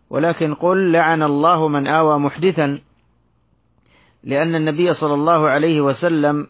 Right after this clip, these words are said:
لما لعن أناساً من المشركين بأعيانهم نهاه الله، لأن هذا الإنسان قد يتوب، ولأن المسلم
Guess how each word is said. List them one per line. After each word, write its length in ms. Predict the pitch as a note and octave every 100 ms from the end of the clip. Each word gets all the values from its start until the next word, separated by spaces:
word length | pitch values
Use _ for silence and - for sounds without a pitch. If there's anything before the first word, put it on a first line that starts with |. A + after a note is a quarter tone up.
| -
لما 460 | B2+ C#3+ C#3+ C#3+
لعن 340 | C#3+ E3+ D3+ C#3+
أناساً 680 | C3+ C3+ C#3 E3+ E3 - F3
من 320 | E3+ C#3 C#3
المشركين 760 | C#3 C#3 B2 C#3 C#3+ F3 E3
بأعيانهم 800 | C#3 D3 B2+ D3 E3+ F3+ G3 G#3 - _ _ _ _
نهاه 480 | - D3 E3+ G#3+ D#3+
الله، 320 | D3 C#3 A#2 - - _ _ _ _ _ _ _ _ _ _ _ _ _ _ _ _
لأن 320 | C3+ C#3+ E3+
هذا 280 | D#3+ F3+ F3
الإنسان 600 | D#3+ D3 C#3 - D3 F3
قد 200 | E3 F#3
يتوب، 480 | F#3 F3+ G3+ F#3 C3+ - _ _ _ _ _ _ _ _ _ _ _ _ -
ولأن 520 | C#3+ D#3 D3+ G3 F3
المسلم 640 | D#3 D3+ - - D3+ D3